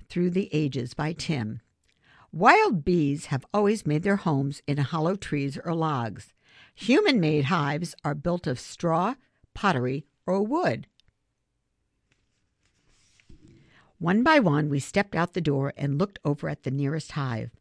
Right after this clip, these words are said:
At the entrance, worker bees were standing guard.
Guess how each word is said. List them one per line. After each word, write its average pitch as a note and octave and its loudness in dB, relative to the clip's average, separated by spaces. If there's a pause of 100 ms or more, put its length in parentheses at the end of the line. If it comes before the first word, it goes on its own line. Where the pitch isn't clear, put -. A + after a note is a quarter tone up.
(420)
At A3 0
the D#4 -4
entrance, C#3 0 (100)
worker F#3+ 0
bees C3+ -4
were F3+ -2
standing C#3+ -2
guard. C#3 -2